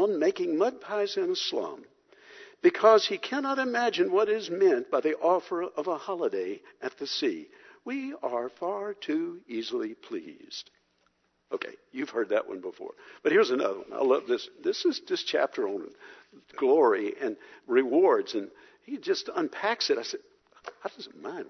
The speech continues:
work like this?" He gave him a gift. He says this. All right, and this,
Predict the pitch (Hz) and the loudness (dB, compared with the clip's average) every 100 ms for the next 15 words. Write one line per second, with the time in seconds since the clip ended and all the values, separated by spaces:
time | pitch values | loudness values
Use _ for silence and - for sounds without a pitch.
0 | - 127 208 - 85 - - - - _ | -10 -8 -8 -10 -14 -16 -18 -16 -16 _
1 | _ - 143 - 92 - 143 165 - - | _ -10 -6 -6 -8 -8 -6 -6 -8 -20
2 | _ - - - _ _ - 214 - 208 | _ -20 -20 -20 _ _ -8 0 4 4
3 | - 190 - - - _ _ _ _ _ | 4 0 0 -6 -12 _ _ _ _ _
4 | _ 175 196 - 185 285 294 - | _ 10 10 10 4 2 0 -2